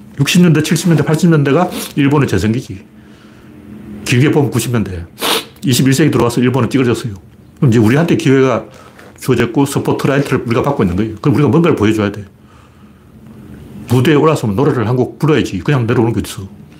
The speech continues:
전 세계가 한국을 주시하고 있다고. 왜냐면 한국 외에는 희망이 없어. 저 스칸디나비아 애들 띠라지. 걔들은 숲에서, 걔들은 줄을 서도 삼 미터씩 서 있어.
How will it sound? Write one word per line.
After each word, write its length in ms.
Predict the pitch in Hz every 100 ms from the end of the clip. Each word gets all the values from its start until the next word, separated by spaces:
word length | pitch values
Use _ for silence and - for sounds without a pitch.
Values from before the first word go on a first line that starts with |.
| - - - -
전 140 | 127
세계가 300 | 135 151 135
한국을 240 | 135 135 117
주시하고 320 | 113 120 110
있다고. 240 | - 95 - - - - - - -
왜냐면 220 | 117 117
한국 240 | 139 180 170
외에는 220 | 139 139
희망이 200 | 180 135
없어. 180 | 92 135
저 160 | - -
스칸디나비아 800 | - 151 151 139 156 156 165 156
애들 280 | 151 135
띠라지. 560 | 113 143 151 131 101 95 - - - - - - -
걔들은 200 | 151 147
숲에서, 600 | - 196 156 131 101 95 - - -
걔들은 420 | - 165 156 - - - -
줄을 220 | - 180
서도 300 | 202 170 120 - - -
삼 200 | - -
미터씩 320 | 101 202 -
서 120 | - 104
있어. 280 | 90 87